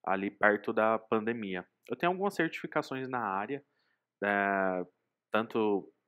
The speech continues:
de Power Platform, Azure, a parte de dados, inteligência artificial, Office trezentos e sessenta e cinco e de segurança também, tá?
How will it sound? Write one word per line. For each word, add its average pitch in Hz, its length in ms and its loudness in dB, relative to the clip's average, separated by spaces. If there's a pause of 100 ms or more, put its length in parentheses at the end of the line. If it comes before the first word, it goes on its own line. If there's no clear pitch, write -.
(220)
de 104 400 -2
Power 101 300 6
Platform, 107 640 2 (320)
Azure, 107 640 0
a 95 60 2
parte 98 340 -2
de 95 100 -10
dados, 104 600 2
inteligência 101 560 -6
artificial, 98 1120 0
Office 107 440 2
trezentos 98 260 -6
e - 20 -10
sessenta 98 120 -8
e - 40 -10
cinco 110 640 -8 (500)
e 127 100 4
de 135 140 -4
segurança 120 720 4
também, 95 440 0
tá? 98 280 2